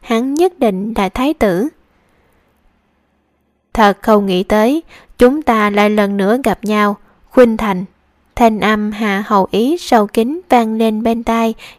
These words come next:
giống như mùa hè trong lành, làm người nghe cảm giác rất thoải mái. Tiêu Khuynh Thành chuyển mâu, nhìn Hạ Hầu Ý, hắn một thân áo bào màu trắng, ngọc quan buộc tóc, phong kinh vân đạm, không có một tia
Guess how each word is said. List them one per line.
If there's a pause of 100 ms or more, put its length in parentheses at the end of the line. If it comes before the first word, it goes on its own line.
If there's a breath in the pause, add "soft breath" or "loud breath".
giống
như
mùa
hè
trong
lành, (300 soft breath)
làm
người
nghe
cảm
giác (220)
rất (100)
thoải
mái. (720 soft breath)
Tiêu
Khuynh
Thành
chuyển
mâu, (140)
nhìn
Hạ
Hầu
Ý, (220 loud breath)
hắn
một
thân
áo
bào
màu
trắng, (140)
ngọc
quan
buộc
tóc, (200)
phong
kinh
vân
đạm, (300 loud breath)
không
có
một
tia